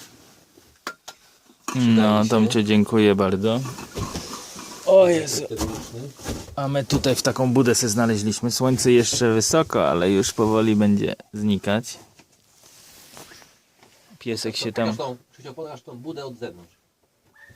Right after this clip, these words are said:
Speaker 1: Nie chce mi się w śnieg wchodzić, panie. Już pokazywałem.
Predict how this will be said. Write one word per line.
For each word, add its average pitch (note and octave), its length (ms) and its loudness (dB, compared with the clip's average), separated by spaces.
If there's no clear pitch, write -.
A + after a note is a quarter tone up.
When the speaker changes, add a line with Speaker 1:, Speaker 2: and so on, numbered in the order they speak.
Speaker 1:
Nie D3 120 -8
chce C3 180 -8
mi B2 60 -4
się B2+ 120 -6
w A#2 40 -10
śnieg B2+ 300 -4
wchodzić, F#2 380 -4
panie. E2 360 -4
Już - 140 -6
pokazywałem. A2+ 800 4